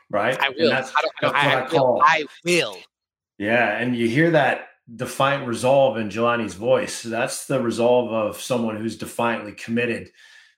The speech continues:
Speaker 1: to a life change. When you just get sick and tired of being sick and tired of getting your ass kicked,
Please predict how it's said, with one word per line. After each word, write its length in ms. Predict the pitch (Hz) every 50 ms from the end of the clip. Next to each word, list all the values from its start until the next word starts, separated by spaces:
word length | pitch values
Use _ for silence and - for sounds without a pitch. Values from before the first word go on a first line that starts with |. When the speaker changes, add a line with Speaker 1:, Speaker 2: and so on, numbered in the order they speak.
| _ -
Speaker 1:
to 420 | - 143 131 120 117 117 117 117 -
a 120 | 131 120 113
life 260 | 113 110 110 113 -
change. 400 | - - 107 95 85 82 - -
When 100 | 113 110 113
you 60 | 113
just 200 | 117 117 117 -
get 180 | 120 - -
sick 360 | - - - - 151 151 151 143
and 140 | 131 120
tired 340 | 120 - 123 123 120 120 117
of 60 | 113
being 140 | 113 113 104 -
sick 220 | - - 123 120
and 120 | 117 113
tired 260 | 113 113 113 107 107 107
of 60 | 101
getting 160 | 104 101 104
your 100 | 104 101
ass 320 | 104 110 120 117 117 -
kicked, 380 | - 110 95 92 - - - -